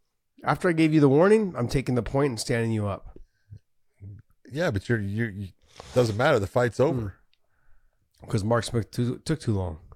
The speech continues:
Speaker 1: to, to take the, <laughs> to stand him up and take the point.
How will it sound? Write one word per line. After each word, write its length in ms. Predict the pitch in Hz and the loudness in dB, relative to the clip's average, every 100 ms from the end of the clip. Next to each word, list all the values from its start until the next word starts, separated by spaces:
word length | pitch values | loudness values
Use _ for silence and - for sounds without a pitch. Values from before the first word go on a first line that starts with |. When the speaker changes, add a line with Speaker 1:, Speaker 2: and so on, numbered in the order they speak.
| _ - | _ -10
Speaker 1:
to, 120 | 98 - | -10 -8
to 180 | - 98 | -6 -6
take 260 | - 127 113 | -2 -2 -2
the, 420 | 110 131 - 151 - | 2 2 4 2 2
<laughs> 120 | - 139 | 0 2
to 80 | |
stand 420 | 127 160 143 135 156 | 4 4 6 6 6
him 100 | 135 | 6
up 160 | - 139 | 6 4
and 100 | - | 4
take 240 | - - | 2 2
the 60 | 131 | 4
point. 360 | 151 208 - | 8 10 8